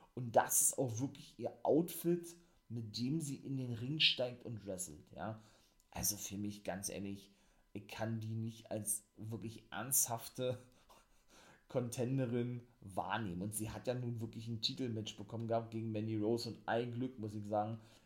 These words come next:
ist dieses ad acta gelegt worden. Ich war ein großer Fan von Tian Cha gewesen, denn sie war ja die gute Mai Ling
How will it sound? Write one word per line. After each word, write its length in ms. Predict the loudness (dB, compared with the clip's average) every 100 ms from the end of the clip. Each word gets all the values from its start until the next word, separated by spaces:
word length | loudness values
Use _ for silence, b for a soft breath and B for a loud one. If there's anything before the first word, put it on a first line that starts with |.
| _
ist 300 | 4 4 2
dieses 360 | -4 -2 -2 -4
ad 200 | -6 -8
acta 320 | -10 -4 -4
gelegt 340 | -2 -6 -8
worden. 120 | -8 -10
Ich 160 | 4
war 120 | 6
ein 100 | 6
großer 360 | 2 0 4 2
Fan 220 | 2 -2
von 160 | -4 -6
Tian 300 | -2 -2 0
Cha 280 | 0 2 0
gewesen, 460 | -2 -2 -4 -6 B B B -2
denn 240 | 0 2
sie 380 | 0 0 4 10
war 260 | 10 10
ja 140 | 8 4
die 180 | 2 -4
gute 560 | -4 -4 0 0 0 -6 B B -4
Mai 540 | -2 0 2 4 4
Ling 480 | 6 6 8 8 4